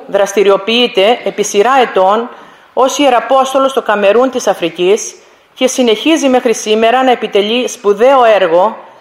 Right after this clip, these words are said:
μαζί με τον πατριώτη μας, τον Πατριάρχη Αλεξανδρίας και πάσης Αφρικής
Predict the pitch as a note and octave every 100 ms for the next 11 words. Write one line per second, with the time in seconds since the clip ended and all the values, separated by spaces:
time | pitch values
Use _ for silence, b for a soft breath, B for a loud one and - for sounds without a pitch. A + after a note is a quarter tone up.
0 | _ G3+ G3 A#3 B3+ A#3 G#3 A3 A3+ C4
1 | A#3+ F3 E3 D#3 D#3 - - - F3+ F#3+
2 | F3 F3+ G#3 A3 G#3+ G3 - F3 E3+ F3+
3 | G3 A3 A3 - F#3 F3+ F#3 G3 F#3+ F#3
4 | E3 D#3 D#3 E3 -